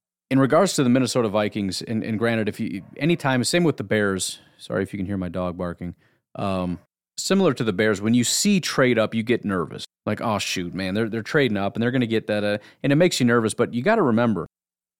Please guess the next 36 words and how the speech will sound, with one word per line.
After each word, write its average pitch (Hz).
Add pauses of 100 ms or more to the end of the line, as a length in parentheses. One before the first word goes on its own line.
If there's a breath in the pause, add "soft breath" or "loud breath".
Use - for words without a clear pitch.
if 107
you're 175
trading 190
up, 143
you're 127
giving 120
up 107
additional 101
picks. -
And 117
so 123
that 113
second 165
part 143
of 131
the 123
equation 110
of 98 (380 soft breath)
getting 123
multiple 117
hits 117
in 110
a 104
draft 123 (360 soft breath)
gets 127
less 113
likely, 95 (220)
which -
is 101
the 107
biggest 120
issue 165
with 113
trading 120
up 170
is 107